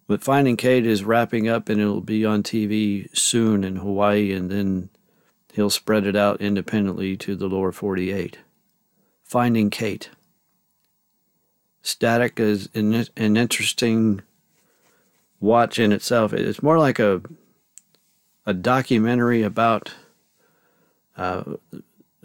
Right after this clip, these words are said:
the thing that, what happens to people when they get old.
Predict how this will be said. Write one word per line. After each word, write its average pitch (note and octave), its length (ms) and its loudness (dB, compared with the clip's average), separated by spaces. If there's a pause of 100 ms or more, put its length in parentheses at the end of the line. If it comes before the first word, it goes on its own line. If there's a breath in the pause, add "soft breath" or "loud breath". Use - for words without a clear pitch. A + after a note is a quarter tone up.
(520)
the G#2+ 320 -6
thing B2 580 -2
that, G#2 400 -2
what A2 200 -4
happens A2+ 340 -4
to G#2+ 80 -10
people A2+ 320 -6
when A2 100 0
they G#2+ 140 -2
get G#2+ 120 -4
old. G#2+ 280 0